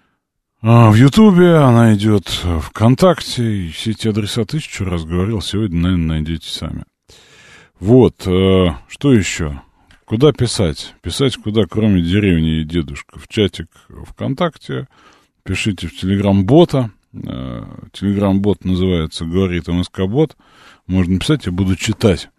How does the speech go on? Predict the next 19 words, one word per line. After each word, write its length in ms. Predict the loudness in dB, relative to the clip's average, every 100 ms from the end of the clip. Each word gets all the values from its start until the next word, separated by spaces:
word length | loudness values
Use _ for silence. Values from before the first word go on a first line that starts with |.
| -20 -18 -18 -20 -8
Вот, 420 | 2 4 6 4 6
и 540 | 6 8 8 8 4 0 _ -8
в 200 | -4 -2
С 100 | 2
М 140 | 2
С-сообщении, 640 | 4 2 2 2 4 4
где 160 | 4 4
вот 120 | 2
тридцать 260 | 2 -2 -2
шестой 360 | -4 0 2
задает 340 | 2 2 2 2
не 80 | 2
праздный 480 | 4 4 4 4
вопрос. 640 | 4 0 -2 -6 -8 -12 _ _ _ _ _ _ _ _ _
Вот 160 | -6 2
прям 300 | 4 6 6
не 100 | 6
праздный 560 | 4 6 6 6 4
вопрос. 640 | 4 2 -2 -8 -10 -14